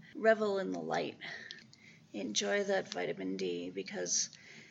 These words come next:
as we all know, the seasons change and the darker times are coming. Right now, things are fairly good in the world. I mean, I guess they're never perfect, but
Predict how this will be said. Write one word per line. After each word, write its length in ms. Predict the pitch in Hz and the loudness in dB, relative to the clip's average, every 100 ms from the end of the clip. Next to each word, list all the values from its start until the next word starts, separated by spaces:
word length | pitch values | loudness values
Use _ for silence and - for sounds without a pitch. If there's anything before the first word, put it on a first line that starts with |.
| - - - | -20 -10 -4
as 240 | 202 208 | 0 0
we 140 | 208 | 0
all 160 | 202 202 | 2 2
know, 440 | 202 196 220 233 220 196 | 2 2 0 -2 -4 -2
the 100 | 170 | 0
seasons 420 | 196 185 190 190 | 0 0 -4 -4
change 720 | - 202 185 190 190 185 - | -2 -2 0 -2 -2 0 -2
and 200 | - 185 | -2 -8
the 60 | 170 | -4
darker 380 | 175 175 185 185 | -2 -2 -2 -6
times 400 | 185 175 - 185 | -4 -2 -2 -2
are 120 | 175 | -4
coming. 640 | 196 160 156 147 - 208 - | -6 -6 -6 -8 -10 -12 -10
Right 300 | 220 226 247 | 0 2 2
now, 500 | - 247 269 285 269 269 - - - | 0 2 2 0 -2 -6 -12 -14 -8
things 340 | 208 208 190 | -2 0 2
are 400 | 180 190 202 208 - - - - - | 2 2 0 -4 -8 -12 -20 -20 -4
fairly 320 | 247 254 220 | 2 2 2
good 220 | 190 - 220 | -2 -4 -4
in 60 | |
the 80 | 185 | -6
world. 400 | 180 208 254 247 - - - - - - - | -2 -2 -2 -4 -10 -16 -16 -20 -20 -18 -12
I 80 | - | -10
mean, 380 | - - 190 196 - | -8 -8 -8 -10 -12
I 40 | |
guess 220 | 165 - - | -8 -6 -2
they're 160 | 175 | 0
never 260 | 185 185 180 | 0 0 -2
perfect, 540 | 202 180 - 220 - - | -2 -4 -4 -8 -8 -6
but 320 | 175 180 | -6 -6